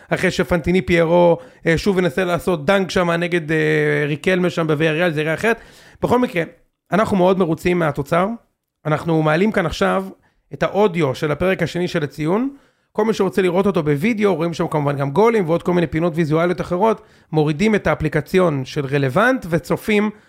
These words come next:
מהטלפון או מהטלוויזיון. מי שרוצה בינתיים להאזין כדי לא לפספס את הצחוקים, מוזמן להאזין. לגבי העתיד, המון שאלו אותנו מי יהיה אפשר גם באפליקציון של רלוונט להאזין ולא לצפות, אז התשובה היא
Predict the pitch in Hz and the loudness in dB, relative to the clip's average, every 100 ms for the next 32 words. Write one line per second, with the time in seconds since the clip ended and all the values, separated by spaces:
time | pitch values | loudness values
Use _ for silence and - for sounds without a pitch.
0 | _ - 156 147 147 - 208 202 190 165 | _ -6 -2 0 0 0 -2 0 -2 -2
1 | 170 170 170 151 143 135 127 123 - 139 | 0 0 2 2 2 2 0 -4 -4 -4
2 | 131 120 190 269 302 - - - 269 240 | -4 -2 2 2 0 -8 -20 -4 0 2
3 | 214 226 214 196 202 185 170 156 185 202 | 0 0 0 0 0 0 0 -2 -2 -2
4 | 165 160 170 160 165 - 170 - - 208 | -2 -2 -2 -2 -6 -4 -4 -4 -4 -2
5 | 208 220 208 170 156 147 170 151 143 127 | -2 -2 -2 -2 -4 0 0 0 -2 -4
6 | 123 - - - - - - 160 170 247 | -8 -10 -20 -20 -20 -20 -4 0 2 4
7 | 262 226 - 277 277 180 202 220 202 220 | 4 2 0 -2 0 0 0 0 -2 0
8 | 240 190 165 170 214 208 - 233 220 175 | -2 -4 -4 -4 -4 -6 -6 -4 -6 -4
9 | 196 226 220 175 175 - 208 220 - 170 | 0 0 0 0 -2 0 -2 0 -2 -2
10 | 160 156 165 262 262 262 - 165 175 170 | 2 2 2 2 2 0 -6 -2 0 0
11 | 160 139 226 185 170 175 160 - 240 190 | -2 -2 -2 0 0 0 -2 -4 -2 -2
12 | 156 180 196 214 | -4 -2 0 -2